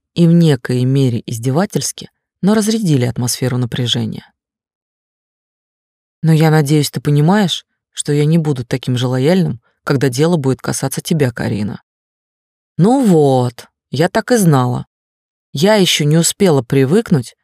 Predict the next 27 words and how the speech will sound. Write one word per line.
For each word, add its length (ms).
мне 260
уже 160
что-то 300
запрещают. 840
Лена 380
поднялась 440
со 140
стула 420
и 60
подошла 440
к 60
дочери, 440
прижала 380
ее 120
к 80
себе 240
и 40
поцеловала 560
в 60
щеку. 420
"Карина, 560
эти 200
мужчины 500
настоящие 540
тираны, 420
да? 220
Мама, 420